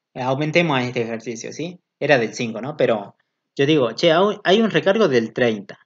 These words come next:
Y te dicen, "Che, Cristian, hay un descuento del, eh, hagamos de cuenta, del siete por ciento".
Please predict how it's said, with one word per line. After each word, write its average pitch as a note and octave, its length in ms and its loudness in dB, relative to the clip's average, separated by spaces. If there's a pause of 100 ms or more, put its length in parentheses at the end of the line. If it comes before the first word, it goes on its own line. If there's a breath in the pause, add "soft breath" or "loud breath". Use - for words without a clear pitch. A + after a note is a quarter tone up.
(140)
Y D3 240 -4
te C#3+ 80 0
dicen, E3 340 0
"Che, F3+ 160 0
Cristian, F3+ 380 -2
hay E3+ 220 4
un F3 200 0
descuento C#3 1040 2 (680)
del, D3+ 600 4
eh, A#2 720 -4 (1040)
hagamos C#3 360 -4
de C3 120 -2
cuenta, E3 360 -2
del F3 580 0 (880)
siete A3 420 4
por C3+ 200 -4
ciento". C3 480 -4